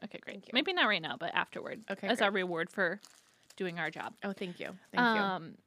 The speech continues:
Speaker 2: We'll work for snacks.
Speaker 1: Yes. We'll work for snacks. We'll travel for snacks. We'll podcast for snacks. Am I right? Am I right?
Speaker 2: We'll do some weird things for snacks.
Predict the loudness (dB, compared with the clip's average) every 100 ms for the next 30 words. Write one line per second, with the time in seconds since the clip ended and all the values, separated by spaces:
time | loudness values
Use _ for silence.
0 | _ _ _ _ _ _ _ 0 2 4
1 | 4 2 0 -2 0 -2 -2 -2 -2 0
2 | -2 -14 _ 0 6 8 8 8 6 6
3 | 2 2 4 4 2 0 2 2 0 6
4 | 8 6 4 2 2 4 4 2 -12 6
5 | 10 10 8 -2 6 12 12 12 12 12
6 | 12 6 4 8 8 8 6 6 8 8
7 | 6 6 6 10 10 8 4 -4 0 2
8 | 2 0 -8 -16 -16 -16 -16 -18 -18 -18
9 | -12 -2 2 2 0 2 6 6 6 6
10 | 6 4 4 4 8 10 10 8